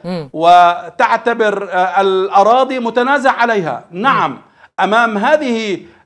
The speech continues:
Speaker 2: ال-، الإجراءات غير المسبوقة ستكون، آه، هناك إجراءات أيضا وردود فعل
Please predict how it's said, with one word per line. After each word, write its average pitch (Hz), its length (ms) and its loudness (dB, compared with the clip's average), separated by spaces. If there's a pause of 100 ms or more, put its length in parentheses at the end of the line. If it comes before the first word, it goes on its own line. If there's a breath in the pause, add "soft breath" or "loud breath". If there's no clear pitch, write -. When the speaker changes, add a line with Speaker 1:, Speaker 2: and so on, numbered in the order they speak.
(120)
Speaker 2:
ال-، 185 380 0
الإجراءات 202 840 -2
غير 294 420 0
المسبوقة 233 760 -2 (280 loud breath)
ستكون، 226 880 -2
آه، 165 260 -2
هناك 226 680 -4
إجراءات 220 600 2 (220)
أيضا 208 560 0
وردود 196 400 0
فعل 220 340 0